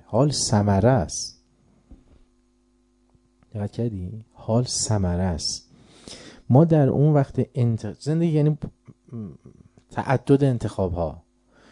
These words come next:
ما اون لحظهٔ انتخاب نمی‌فهمیم چه حالی از این انتخاب میاد، هیچ چی نمی‌فهمیم.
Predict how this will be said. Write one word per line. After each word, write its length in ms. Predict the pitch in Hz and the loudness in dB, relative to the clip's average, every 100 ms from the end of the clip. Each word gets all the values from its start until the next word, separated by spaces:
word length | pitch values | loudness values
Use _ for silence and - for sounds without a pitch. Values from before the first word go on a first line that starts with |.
| - _ - | -20 _ -2
ما 120 | 123 | 0
اون 240 | 180 185 165 | 2 2 2
لحظهٔ 880 | 131 127 110 101 110 104 113 113 - | 2 2 2 0 -2 0 2 0 0
انتخاب 720 | 123 117 - 120 - 160 160 | -2 -2 -4 -6 -4 -2 0
نمی‌فهمیم 720 | 143 170 147 127 110 104 98 - | 2 2 2 0 0 -2 -6 -12
چه 300 | - - - | -14 -6 -2
حالی 420 | 117 104 110 101 95 | 0 4 4 4 2
از 180 | 92 | 0
این 100 | 95 | -2
انتخاب 420 | 92 92 - 92 87 | -6 -8 -10 -8 -6
میاد، 240 | 78 73 - | -8 -8 -4
هیچ 160 | 185 - | -2 -2
چی 160 | - | -8
نمی‌فهمیم. 380 | 85 73 - | -8 -10 -16